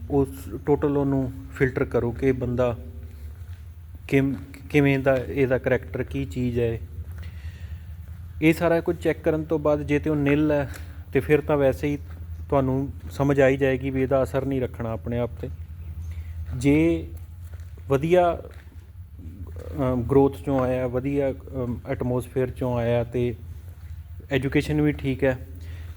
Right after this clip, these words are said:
ਫਿਰ ਅਗਲਾ ਸਟੈਪ ਇਹ ਚੈੱਕ ਕਰੋ ਵੀ ਈਰਸ਼ਾਲੂ ਤੇ ਨਹੀਂ, ਜੈਲ-,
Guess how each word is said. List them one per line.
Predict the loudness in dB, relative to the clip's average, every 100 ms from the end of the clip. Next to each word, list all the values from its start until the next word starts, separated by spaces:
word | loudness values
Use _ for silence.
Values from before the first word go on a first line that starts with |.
| -10
ਫਿਰ | 4 6
ਅਗਲਾ | 6 4
ਸਟੈਪ | 4 2 0 0
ਇਹ | -2
ਚੈੱਕ | 0 -4 -2
ਕਰੋ | 0 0 2
ਵੀ | 2 2 0 -4 -16 -8 0
ਈਰਸ਼ਾਲੂ | 0 2 0 2 2 0 -2 -8 2
ਤੇ | 2
ਨਹੀਂ, | 2 -2 0
ਜੈਲ-, | 4 6 4